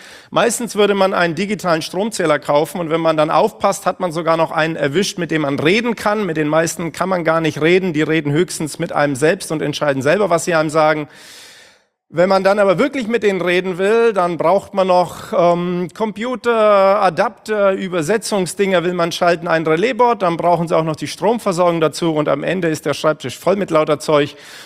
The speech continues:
Und wenn man ganz genau nachrechnet, hat man auch relativ viel Geld ausgegeben.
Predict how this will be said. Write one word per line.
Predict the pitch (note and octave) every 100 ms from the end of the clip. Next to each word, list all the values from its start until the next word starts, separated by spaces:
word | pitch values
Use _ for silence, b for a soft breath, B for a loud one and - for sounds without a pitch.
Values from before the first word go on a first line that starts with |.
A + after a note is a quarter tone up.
| B
Und | - D#3 D#3 -
wenn | D#3
man | D3+ C#3
ganz | C3+ G3
genau | - F3+
nachrechnet, | E3 D3+ D3 C#3+ C#3+ C3 B2+
hat | -
man | C#3+
auch | C#3 B2+ -
relativ | B2 F3+ - D3
viel | - B2
Geld | B2+
ausgegeben. | A#2 A#2+ - B2 A#2